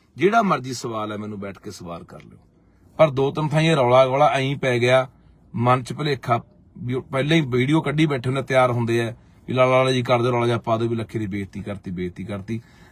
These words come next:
ਜਾਂ ਮੈਨੂੰ ਦੱਸ ਦਿਓ ਵੀ ਲੱਖੇ ਨੇ ਭਰਾਵੋ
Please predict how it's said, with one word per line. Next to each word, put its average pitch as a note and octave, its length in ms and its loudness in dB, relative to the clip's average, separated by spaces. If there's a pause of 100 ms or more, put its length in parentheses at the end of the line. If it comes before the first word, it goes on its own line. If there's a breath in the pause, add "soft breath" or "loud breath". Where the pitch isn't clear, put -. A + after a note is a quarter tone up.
(140 soft breath)
ਜਾਂ F3+ 240 6
ਮੈਨੂੰ A3 240 0
ਦੱਸ E3+ 260 4
ਦਿਓ F3 320 2 (720)
ਵੀ B2+ 80 -4
ਲੱਖੇ D3+ 320 -2
ਨੇ E3+ 120 0
ਭਰਾਵੋ D#3+ 540 2